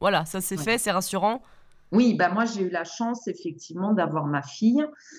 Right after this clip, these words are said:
Speaker 2: euh, de l'avoir effectivement, euh, sans problème, hein, puisque effectivement je suis tombée enceinte assez rapidement malgré le fait que j'avais, euh, une endométriose de stade quatre et que, euh, le corps médical me disait, euh, «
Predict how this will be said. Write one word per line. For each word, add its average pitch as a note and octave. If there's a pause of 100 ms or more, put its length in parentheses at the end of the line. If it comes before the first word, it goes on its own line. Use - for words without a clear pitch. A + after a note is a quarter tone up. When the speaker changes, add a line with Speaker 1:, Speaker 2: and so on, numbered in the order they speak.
(180)
Speaker 2:
euh, D3+
de D#3
l'avoir E3
effectivement, D#3
euh, C3
sans C3
problème, F3+
hein, F3+
puisque -
effectivement C#3+
je -
suis -
tombée C3+
enceinte C#3+
assez C3
rapidement D#3
malgré C3+
le -
fait E3
que -
j'avais, B2+
euh, A#2+ (760)
une C3+
endométriose C#3
de C#3+
stade C3 (100)
quatre E3+
et B2+
que, C#3+
euh, C3+
le C3+
corps C3
médical C#3
me C3+
disait, C#3
euh, « B2